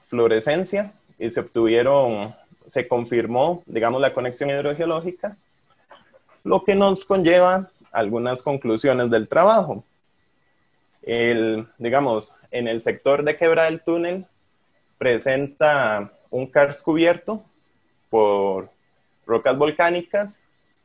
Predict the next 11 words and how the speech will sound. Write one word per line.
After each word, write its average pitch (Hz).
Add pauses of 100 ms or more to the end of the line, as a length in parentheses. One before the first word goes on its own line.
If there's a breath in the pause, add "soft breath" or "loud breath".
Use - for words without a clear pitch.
(340)
Las 107
cuevas 131
tienen 143
un 135
evidente 143
dominio 123
estructural, 151 (100)
principalmente 104
la 117
cueva 117 (340)
Gavinarraca. 139